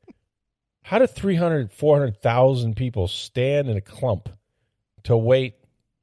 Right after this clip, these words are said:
thirty-one other picks go by before their team chooses a guy they probably never heard of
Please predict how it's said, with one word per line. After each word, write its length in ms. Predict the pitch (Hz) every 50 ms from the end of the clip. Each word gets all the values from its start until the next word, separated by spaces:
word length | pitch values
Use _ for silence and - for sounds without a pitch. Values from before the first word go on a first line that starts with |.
| _ _ _ _ _ _ -
thirty-one 500 | 156 160 165 156 151 139 135 135 131 131
other 220 | 127 120 113 104
picks 420 | 98 - - 139 123 104 - - -
go 180 | - 101 92
by 380 | 87 92 95 90 87 87 90 90
before 400 | 95 98 95 95 - 117 113 101
their 300 | 90 90 113 123 135 123
team 400 | - - 123 110 110 104 101 98
chooses 440 | - - 131 123 117 104 98 95 90
a 60 | 92
guy 360 | 85 92 98 95 95 95 92
they 180 | 90 101 120 123
probably 320 | - - 127 110 98 95
never 240 | 90 92 85 80 82
heard 180 | 101 104 95 76
of 100 | 69